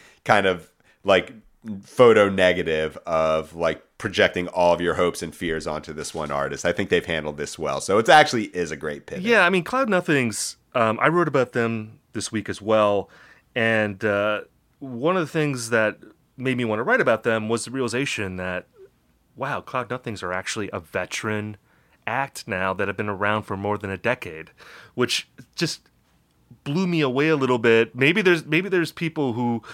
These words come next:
Speaker 2: have grown up with them that, that wouldn't surprise them. I mean, Dylan Baldy, uh, who is the founder of this band, he founded this group when he was a teenager in, in two thousand nine. He's still only twenty-nine years old.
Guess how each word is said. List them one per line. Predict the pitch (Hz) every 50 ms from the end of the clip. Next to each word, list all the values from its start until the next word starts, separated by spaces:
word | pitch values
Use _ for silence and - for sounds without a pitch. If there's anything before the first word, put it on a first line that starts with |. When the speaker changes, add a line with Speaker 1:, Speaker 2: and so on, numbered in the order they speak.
| - - - - - -
Speaker 2:
have | 123 120 107
grown | 117 131 127 127
up | 127 127 -
with | 147 -
them | - 143 143 147 139 123
that, | 113 107 104 104 104 -
that | - 123 113 104 110 110 110
wouldn't | 117 117 110 -
surprise | 113 - - 113 117 120 113 110
them. | 143 139 143 143 - - - - -
I | 143
mean, | 147 147 135
Dylan | 190 202 220 190 143
Baldy, | 135 135 139 151 151 120 101 92 87 - - _ _ _ _ _ _ _ _ _ _ -
uh, | 120 107 107 107 107 -
who | - 107 123 127 123 120 123
is | 110 123 113 113 104 95
the | 95 98
founder | - - 143 143 147 135 123
of | 113
this | 104 98 -
band, | - 101 95 95 98
he | 92
founded | - 135 143 143 139 117
this | 110 -
group | - 113 104 98 -
when | 104 95 90
he | 98 101
was | 95 85
a | 87 85
teenager | - - 139 127 113 104 101 90 90 82 85 87 - _ - _ _ _
in, | - 101 95 101
in | - 107
two | - - 107
thousand | 110 101 98 92 101 92 92
nine. | 101 107 107 101 90 87 - - - - _
He's | - 185 -
still | - - 208 - -
only | 156 135 117
twenty-nine | - - 139 120 120 113 104 98 98
years | 92 87 85 -
old. | 95 80 73 - - -